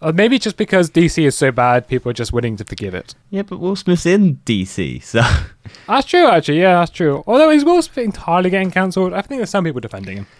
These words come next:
Speaker 2: Oh, yeah, he got, he got a lot. Well, okay, let's just jump onto that, 'cause
Speaker 1: Yeah,
Speaker 2: that's
Speaker 1: so
Speaker 2: the most
Speaker 1: <laughs>
Speaker 2: interesting movie no-, stuff of
Speaker 1: biggest
Speaker 2: the week.
Speaker 1: news. Yeah,
Speaker 2: Will
Speaker 1: Will
Speaker 2: Smith
Speaker 1: Smith
Speaker 2: slapped a man for making a joke.
Speaker 1: Will Smith slapped up Chris Rock.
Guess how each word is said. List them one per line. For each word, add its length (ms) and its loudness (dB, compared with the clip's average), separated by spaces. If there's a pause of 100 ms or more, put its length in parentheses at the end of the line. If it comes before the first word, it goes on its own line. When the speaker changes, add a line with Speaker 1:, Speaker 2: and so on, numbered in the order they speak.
(280)
Speaker 2:
Oh, 80 4
yeah, 160 4
he 100 4
got, 240 0
he 100 4
got 140 4
a 60 4
lot. 200 0
Well, 160 0 (200)
okay, 160 4
let's 160 4
just 160 0
jump 180 2
onto 240 0
that, 260 -8 (120)
'cause 140 0
Speaker 1:
Yeah, 160 2
Speaker 2:
that's 240 4
Speaker 1:
so 40 0
Speaker 2:
the 80 0
most 280 2
Speaker 1:
<laughs> 80 4
Speaker 2:
interesting 500 4
movie 320 4
no-, 220 -2
stuff 280 2
of 60 0
Speaker 1:
biggest 160 0
Speaker 2:
the 80 2
week. 140 4
Speaker 1:
news. 180 -4 (420)
Yeah, 420 0 (140)
Speaker 2:
Will 200 6
Speaker 1:
Will 60 6
Speaker 2:
Smith 260 4
Speaker 1:
Smith 80 0
Speaker 2:
slapped 300 2
a 40 4
man 340 4
for 140 0
making 320 0
a 40 -6
joke. 300 -14 (240)
Speaker 1:
Will 180 4
Smith 280 -2
slapped 520 -4
up 140 -6
Chris 240 -6
Rock. 380 -4